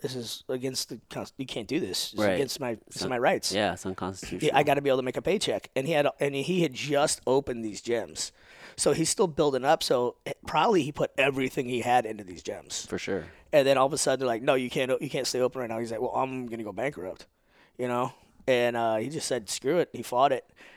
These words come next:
Speaker 1: And they had rep-, he had a, a state representative, uh, come, and they were, she was training there, or she was trying to be a state representative. I can't remember which, but, uh, she went and trained there and fought it. And then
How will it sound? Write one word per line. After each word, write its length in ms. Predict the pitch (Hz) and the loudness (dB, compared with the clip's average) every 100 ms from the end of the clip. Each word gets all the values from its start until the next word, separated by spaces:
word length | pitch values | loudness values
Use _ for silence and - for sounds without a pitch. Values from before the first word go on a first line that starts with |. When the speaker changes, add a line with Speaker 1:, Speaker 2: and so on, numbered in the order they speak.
| _ - | _ -2
Speaker 1:
And 80 | |
they 80 | 131 | 2
had 120 | 131 | 4
rep-, 220 | 127 135 151 | 4 2 2
he 80 | |
had 140 | 147 127 | 2 2
a, 200 | 117 - - | -2 -6 -4
a 40 | |
state 240 | - - 131 | -2 0 0
representative, 800 | 143 123 131 127 135 135 - - _ _ - | 0 -2 -2 2 2 2 -4 -20 _ _ 0
uh, 220 | 127 120 | 2 2
come, 280 | - 135 139 | 0 -2 -2
and 120 | 127 | -2
they 80 | 123 | -2
were, 60 | 127 | -2
she 200 | - 156 | -4 -4
was 100 | 135 | -4
training 320 | - 131 135 | -4 -4 -2
there, 240 | 135 135 143 - - 113 | -2 -2 -4 -12 -10 -6
or 60 | |
she 100 | - | -4
was 80 | 127 | -4
trying 180 | - 127 | -2 0
to 40 | |
be 60 | 135 | 0
a 20 | |
state 180 | - 123 | 0 -2
representative. 480 | 123 117 135 123 107 | -4 -4 -4 -4 -6
I 40 | |
can't 200 | - 98 | -10 -16
remember 180 | 107 101 | -16 -14
which, 240 | 110 - - - _ - | -12 -14 -16 -20 _ -2
but, 180 | 135 120 | 2 4
uh, 380 | 117 117 95 87 | 4 4 2 -2
she 160 | - 156 | -6 -2
went 140 | 147 | -2
and 60 | 135 | -2
trained 280 | 143 131 135 | -2 0 2
there 180 | 135 135 | 4 2
and 180 | 120 113 | 0 -2
fought 260 | 131 131 | 0 4
it. 160 | 143 135 | 2 0
And 100 | 120 | -6
then 240 | 120 117 | -8 -8